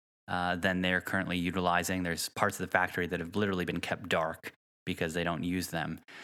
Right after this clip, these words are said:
Um, but there are some things that are gonna be shared between the, the Model three and Model X and Model S. One of those is the paint, uh, the paint factory, the, the paint booth.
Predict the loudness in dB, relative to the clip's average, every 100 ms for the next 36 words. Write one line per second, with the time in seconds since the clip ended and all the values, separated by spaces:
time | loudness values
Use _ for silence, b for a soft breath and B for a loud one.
0 | B B -2 0 2 2 4 4 4 4
1 | 4 4 2 2 2 2 2 4 4 2
2 | 2 0 0 0 0 2 4 2 -2 B
3 | _ -4 -2 0 2 2 -2 -2 -2 2
4 | 0 0 0 0 0 0 0 0 0 -2
5 | -4 -6 -2 -2 -2 -6 0 2 2 -2
6 | -10 _ _ _ _ _ _ _ -2 2
7 | 4 4 2 2 0 2 -2 -2 0 0
8 | -4 -20 _ _ 0 0 0 -2 -4 -8
9 | -4 0 0 0 -2 -2 -2 -4 -4 -4
10 | -2 -4 -4 -8 -8